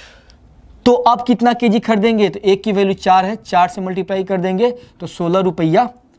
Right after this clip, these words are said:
सॉरी सोलह के जी खरीदेंगे। अब कितना के जी खरीदेंगे? सोलह के जी खरीदेंगे। तो पहले से कितना कम खरीद रहे हैं? तो चार किलो कम खरीद रहे हैं। तो पहले कितने का खरीदारी कर रहे थे? चार सौ रुपये। तो एक के जी का दाम निकालना है, तो चार सौ रुपये में बीस के जी खरीद रहे हैं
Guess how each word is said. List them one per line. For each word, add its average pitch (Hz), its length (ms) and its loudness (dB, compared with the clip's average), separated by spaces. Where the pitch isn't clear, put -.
सॉरी 160 240 -2
सोलह 185 300 2
के 180 160 -4
जी 151 100 0
खरीदेंगे। 139 360 -6
अब 151 80 -6
कितना 190 240 -2
के 202 140 0
जी 185 80 0
खरीदेंगे? 202 460 2
सोलह 156 300 -2
के 143 140 -6
जी 139 120 -6
खरीदेंगे। 139 360 -6
तो 156 80 -2
पहले 170 280 2
से 185 80 -8
कितना 190 280 -2
कम 196 180 -2
खरीद 190 240 0
रहे 214 120 2
हैं? 277 120 -8
तो 165 80 -12
चार 156 300 -2
किलो 147 200 -4
कम 143 200 -10
खरीद 135 240 -8
रहे 135 100 -10
हैं। 127 120 -14
तो 202 60 6
पहले 226 260 4
कितने 233 320 2
का 247 80 4
खरीदारी 233 400 2
कर 233 120 0
रहे 233 100 2
थे? 196 100 -2
चार 190 280 0
सौ 190 140 -6
रुपये। 165 340 -6
तो 233 60 -10
एक 277 220 2
के 240 120 2
जी 247 140 0
का 226 100 2
दाम 220 180 2
निकालना 185 460 -2
है, 165 80 -6
तो 170 100 -14
चार 202 320 0
सौ 208 180 -6
रुपये 196 260 -4
में 185 200 -6
बीस 190 200 -4
के 185 160 0
जी 175 100 -2
खरीद 165 260 -4
रहे 147 120 -6
हैं 175 140 -12